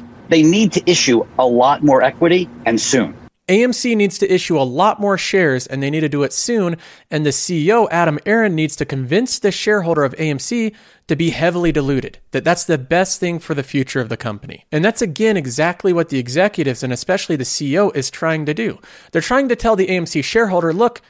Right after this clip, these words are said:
Speaker 2: the only way that we can survive is by diluting you, the shareholder, by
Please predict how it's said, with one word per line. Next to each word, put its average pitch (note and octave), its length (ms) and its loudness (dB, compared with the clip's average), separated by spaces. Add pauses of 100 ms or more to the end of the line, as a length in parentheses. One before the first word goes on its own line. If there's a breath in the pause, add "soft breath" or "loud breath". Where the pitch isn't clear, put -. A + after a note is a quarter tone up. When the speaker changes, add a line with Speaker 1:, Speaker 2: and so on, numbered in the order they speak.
(160)
Speaker 2:
the F3 180 4
only C4 320 2
way A3+ 180 4
that F#3+ 140 0
we E3+ 140 -2
can D3+ 220 -8
survive E3+ 680 0
is C#3 240 -6
by C#3 200 0
diluting C#3+ 600 -2
you, F3+ 240 -2
the C#3 100 -2
shareholder, C#3 640 0 (260 loud breath)
by D3 100 2